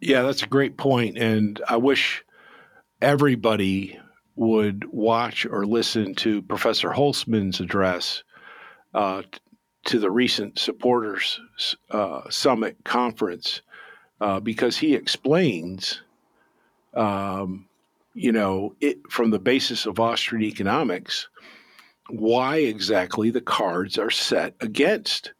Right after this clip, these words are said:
uh, younger generations, and, uh,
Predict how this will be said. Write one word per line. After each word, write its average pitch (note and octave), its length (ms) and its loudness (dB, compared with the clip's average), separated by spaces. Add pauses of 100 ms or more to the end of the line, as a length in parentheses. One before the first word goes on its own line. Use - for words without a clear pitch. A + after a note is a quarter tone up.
(500)
uh, F#2 400 -2 (100)
younger A2+ 460 0
generations, F2+ 1080 -2 (720)
and, G#2 580 -2
uh, G#2+ 320 -4